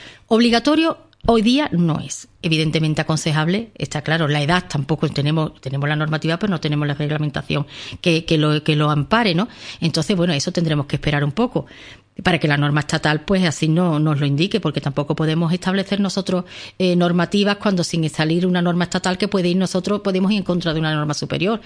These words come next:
Entonces, pues, ahora mismo lo que es obligatorio, que tienen que estar inscritos, tienen que tener su, su, su identificación y su seguro. Entonces, bueno, a partir de ahí, y bueno, en sentido, y lo que he vuelto, un sentido común de que, bueno, es un vehículo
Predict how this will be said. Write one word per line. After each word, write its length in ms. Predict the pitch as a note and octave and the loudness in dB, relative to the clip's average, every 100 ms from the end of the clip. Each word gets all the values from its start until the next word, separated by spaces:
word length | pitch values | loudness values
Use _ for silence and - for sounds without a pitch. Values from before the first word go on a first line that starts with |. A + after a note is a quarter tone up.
| - - | -12 -10
Entonces, 340 | - - - D#3 | -6 -2 -2 -2
pues, 200 | D#3+ D#3 | 0 0
ahora 160 | D#3+ | 2
mismo 320 | E3 F#3+ A3 C4+ - - | 2 2 2 -2 -8 -4
lo 140 | E3+ | 0
que 80 | E3 | 2
es 60 | D#3+ | 2
obligatorio, 600 | E3+ E3+ E3 F#3+ G3 B3 | 2 2 0 2 2 2
que 100 | G#3 | 0
tienen 220 | E3 D#3+ | 0 -2
que 60 | D3+ | -2
estar 200 | - D3+ | 0 0
inscritos, 560 | C#3+ - A3 A#3+ D#4+ F4+ - - - | -2 0 0 2 0 -2 -12 -16 0
tienen 220 | F3+ E3+ | 2 4
que 120 | E3+ | 2
tener 180 | E3+ E3+ | 2 0
su, 300 | - F3 E3 | 0 0 0
su, 420 | D3+ F3+ E3 E3 | 0 0 0 0
su 100 | D#3 | 0
identificación 1000 | E3 D#3+ D#3+ E3 D#3 D#3+ D3+ - G3+ D4 G#4 - - - - | 0 2 0 0 -2 0 -2 0 2 2 -2 -10 -16 -16 -6
y 200 | G3 F#3 | 0 2
su 180 | - F3 | 2 -2
seguro. 480 | - D#3 E3 C#3+ - - - - - - - - - | 0 0 2 0 -4 -14 -20 -20 -20 -20 -20 -20 -6
Entonces, 420 | E3 - D#3 G3 | -2 0 0 0
bueno, 200 | D#3+ E3+ | 2 2
a 60 | D3 | 0
partir 400 | D3+ C#3 D#3 E3+ | -2 -2 0 2
de 120 | F#3 | 2
ahí, 360 | F#3 F#3 A#3 D#4+ | 4 4 2 0
y 200 | - D3+ | -2 0
bueno, 260 | C#3 C#3+ D3 | 0 0 0
en 100 | C3+ | -2
sentido, 560 | C#3+ C3+ C#3 C3+ - | -4 -2 -2 -2 -4
y 140 | D3 C#3+ | -4 -2
lo 140 | C#3+ | -2
que 80 | C#3 | -2
he 40 | |
vuelto, 320 | C3+ D3 D3+ | -2 -2 -2
un 80 | D3 | -2
sentido 380 | B2 C3 C#3+ C#3 | -2 -2 -2 0
común 320 | D3+ D3 D3+ | 0 2 2
de 100 | E3 | 2
que, 120 | E3+ | 0
bueno, 340 | C#3 C#3+ E3+ C3+ | 0 2 0 0
es 140 | - C3 | -2 0
un 220 | D#3 D#3+ | 2 4
vehículo 680 | E3 F3 F#3+ G3+ G3 A3 | 4 2 2 2 4 2